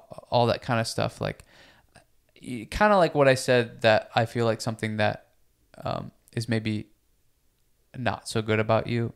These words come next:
is you feel like you're living your own movie, or that's what I think. I think we all are doing that to some degree. And we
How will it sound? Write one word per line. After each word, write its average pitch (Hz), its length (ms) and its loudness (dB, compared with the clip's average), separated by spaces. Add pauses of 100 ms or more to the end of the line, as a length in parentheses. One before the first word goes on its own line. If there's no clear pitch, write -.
is 110 180 -4
you 110 60 -4
feel 113 200 0
like 107 200 -2
you're 110 80 0
living 107 300 -2
your 107 180 -2
own 107 160 -2
movie, 113 460 -4 (260)
or 113 80 -2
that's 110 240 -4
what 107 100 -2
I 110 100 0
think. 120 280 -6 (340)
I 160 60 6
think 202 140 6
we 151 100 6
all 139 280 12
are 127 120 8
doing 113 220 2
that 107 160 -2
to 123 60 -6
some 107 200 0
degree. 107 340 -2 (1120)
And 67 560 -10
we 120 180 -2